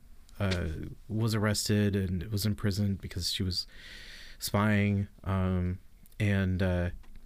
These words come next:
and she's going around on R T, Russia Today, um, television,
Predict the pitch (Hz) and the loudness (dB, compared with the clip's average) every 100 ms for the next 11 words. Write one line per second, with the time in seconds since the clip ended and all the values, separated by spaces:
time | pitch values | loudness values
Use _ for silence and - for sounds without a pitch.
0 | - - - - - - - - - - | -18 -20 -20 -20 -20 -20 -20 -10 -6 -2
1 | 107 123 104 117 107 104 104 104 95 92 | 0 2 2 4 4 4 4 4 4 0
2 | - - - - - - - - - - | -2 -14 -18 -18 -18 -20 -20 -20 -20 -20
3 | - - 117 101 - 101 104 98 - - | -8 0 2 2 2 4 4 2 -2 -12
4 | - - 104 104 110 101 98 95 107 98 | -12 -2 0 2 4 4 4 2 2 4
5 | 95 98 92 - - - - - - - | 4 2 0 -6 -14 -16 -16 -14 -10 -2
6 | 101 92 87 90 98 95 92 95 95 | 0 2 0 0 0 2 2 2 0